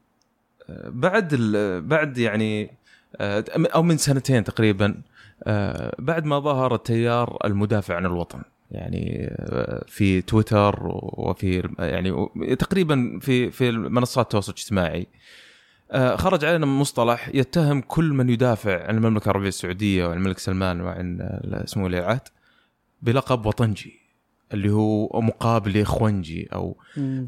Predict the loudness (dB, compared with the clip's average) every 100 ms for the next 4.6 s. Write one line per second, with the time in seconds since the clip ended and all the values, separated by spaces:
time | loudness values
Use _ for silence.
0 | -6 0 2 0 -4 -16 _ _ _ -2
1 | 0 2 0 0 2 2 0 2 2 2
2 | 0 2 2 2 2 0 2 2 2 0
3 | -2 0 0 2 2 2 2 2 2 2
4 | 2 2 0 0 0 -2